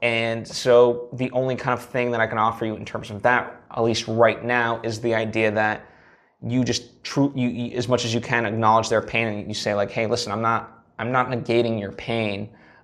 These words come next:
um, in any way, shape, or form. Just because I may not be reacting in a way that you wish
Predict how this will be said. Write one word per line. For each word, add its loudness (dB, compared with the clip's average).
um, -4
in -4
any 0
way, 2
shape, 0
or -8
form. 2
Just -2
because 2
I 4
may 0
not 2
be 0
reacting 0
in -4
a -4
way 2
that -2
you -4
wish 2